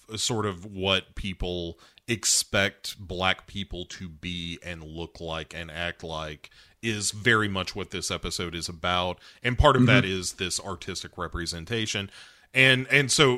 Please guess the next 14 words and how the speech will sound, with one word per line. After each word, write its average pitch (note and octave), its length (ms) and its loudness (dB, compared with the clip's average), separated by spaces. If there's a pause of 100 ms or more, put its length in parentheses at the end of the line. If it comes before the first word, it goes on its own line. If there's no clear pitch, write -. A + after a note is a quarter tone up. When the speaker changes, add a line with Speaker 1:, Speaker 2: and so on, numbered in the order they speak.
Speaker 1:
anyway, E2+ 300 0 (140)
we G#2 220 -4 (220)
put G#2 120 12
a G2 40 6
pin C#3+ 240 6
in B2 100 4
that A#2 160 4
for G#2 160 2
a G2 60 2
second, - 340 2 (240)
Speaker 2:
<laughs> - 300 6
Speaker 1:
'cause C#3+ 200 6
we, D3 200 10
like, B2+ 400 10